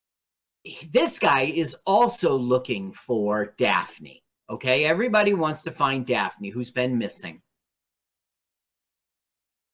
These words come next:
Basically, he's like, "I'm, I'm the next mayor, and he-, we'll give you money for,"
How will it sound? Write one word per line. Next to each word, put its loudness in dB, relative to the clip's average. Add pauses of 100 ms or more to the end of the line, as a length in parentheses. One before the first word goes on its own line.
(1800)
Basically, 2
he's 2
like, 0
"I'm, 2 (100)
I'm 0
the -4
next -4
mayor, 0
and 0
he-, -12
we'll 2
give -6
you -2
money -2
for," -2